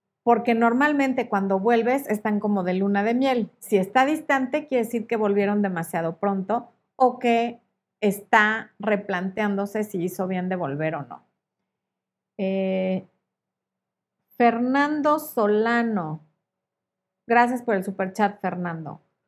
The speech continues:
Mi novia descubrió que yo le escribía a una chica que no conocía. Estoy arrepentido de corazón. Quiero que me perdone. Em,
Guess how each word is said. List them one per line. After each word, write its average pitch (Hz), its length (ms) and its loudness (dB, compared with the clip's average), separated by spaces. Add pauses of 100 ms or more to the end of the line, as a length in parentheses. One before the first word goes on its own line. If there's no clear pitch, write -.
(640)
Mi 240 200 8
novia 294 340 4
descubrió 247 520 2
que 277 120 2
yo 254 80 2
le 254 100 2
escribía 226 440 0
a 214 40 0
una 214 280 -2
chica 220 320 -6
que 202 80 -2
no 185 180 -2
conocía. 214 600 0
Estoy 240 240 0
arrepentido 220 580 2
de 208 100 -2
corazón. 214 640 -4
Quiero 220 260 2
que 220 80 -2
me 196 140 -2
perdone. 208 680 -2 (1160)
Em, 190 560 -2